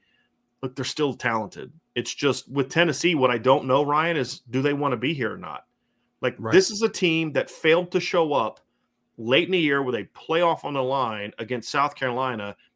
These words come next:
Speaker 1: And we're hearing stories about one of their linebackers being envious of the attention that their quarterback is getting,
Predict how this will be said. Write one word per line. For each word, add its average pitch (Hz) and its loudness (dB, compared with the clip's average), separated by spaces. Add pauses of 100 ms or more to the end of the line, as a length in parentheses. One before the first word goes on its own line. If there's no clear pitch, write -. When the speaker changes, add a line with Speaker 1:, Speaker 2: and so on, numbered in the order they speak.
(100)
Speaker 1:
And 123 -2
we're 113 -2
hearing 143 -2
stories 143 -2
about 113 0 (240)
one 147 0
of 143 2
their 135 2
linebackers 127 0
being 123 -2 (340)
envious 135 0
of 120 -2 (120)
the 127 -2
attention 143 -4
that 123 -2
their 120 -2
quarterback 147 0
is 98 -10
getting, 107 -2